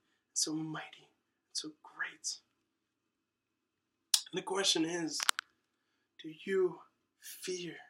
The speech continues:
God? Do you live in awe of him? Do you revere him as Lord and Savior of your life? We can live life with an eternal perspective by doing good,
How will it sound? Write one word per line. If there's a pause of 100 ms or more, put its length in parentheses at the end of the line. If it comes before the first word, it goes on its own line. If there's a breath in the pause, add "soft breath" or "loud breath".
(180)
God? (840)
Do
you
live
in
awe
of
him? (840)
Do
you
revere
him
as
Lord
and
Savior (440)
of
your
life? (2500)
We
can
live
life
with
an
eternal
perspective (960)
by (100)
doing
good,